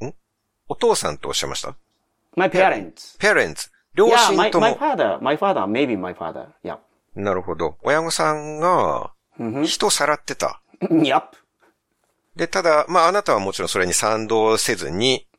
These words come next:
Speaker 2: うんふん。
Speaker 1: まあ、それに異議というか、
Speaker 2: うんふん。
Speaker 1: 反対の
Speaker 2: Yep.
Speaker 1: 表明をしたっていうことですね。
Speaker 2: Yes, in public.
Speaker 1: 公共の場で。
Speaker 2: うんふん。I was not able to take over the reins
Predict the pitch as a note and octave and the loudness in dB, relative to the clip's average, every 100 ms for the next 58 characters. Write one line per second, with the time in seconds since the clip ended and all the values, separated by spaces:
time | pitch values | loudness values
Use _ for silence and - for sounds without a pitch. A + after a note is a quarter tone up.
0 | - B2 A2+ B2+ F2+ G#2+ G#2 F#2+ F2+ F2 | -8 -4 -2 -2 -2 -2 0 0 -2 -4
1 | F2 D#2+ _ _ _ _ _ _ - G2+ | -6 -10 _ _ _ _ _ _ -10 -8
2 | E2+ D#2+ C#2+ C2+ A#1+ - - - _ _ | -8 -10 -10 -10 -12 -10 -10 -10 _ _
3 | - G#2+ F#2+ F2+ F2+ E2+ D#2+ D#2 D#2 D2+ | -6 -4 -4 -2 0 0 -2 -6 -10 -12
4 | - _ - F2 E2+ E2+ - B2 B2+ - | -20 _ -8 -4 -2 -4 -4 -2 -2 -2
5 | _ - F#2+ E2+ D2+ C#2 - - - - | _ -2 0 0 -2 -2 -4 -6 -14 -18
6 | - - - G#2+ A#2+ C#3+ C#3+ - C3 C3 | -16 -12 -10 -6 -2 0 -2 -4 -8 -4
7 | B2 A#2+ F2+ C#2 - - _ _ _ _ | -2 -2 -4 -8 -20 -20 _ _ _ _
8 | _ - F#2 E2+ D#2+ D2+ - D#2+ D2+ D2 | _ -12 -6 -4 -4 -6 -4 -2 -2 -2
9 | C2+ A1+ - _ _ _ _ A2+ B2 C#3+ | -4 -6 -18 _ _ _ _ -10 -4 -2
10 | G2+ D#2 _ _ _ _ _ _ _ _ | -2 -6 _ _ _ _ _ _ _ _
11 | _ _ _ _ _ F3+ B3+ B3+ - F3+ | _ _ _ _ _ 0 4 2 4 4
12 | F#3+ D#3 D#3+ E3 D#3+ - D#3 - E3+ E3 | 2 2 2 2 0 0 0 0 -2 -2
13 | - C3+ C#3 C#3 B2+ A#2 G#2+ A#2+ D3+ C3 | 2 4 6 4 4 0 2 2 4 2
14 | E2+ A#1 - - | -2 -12 -20 -20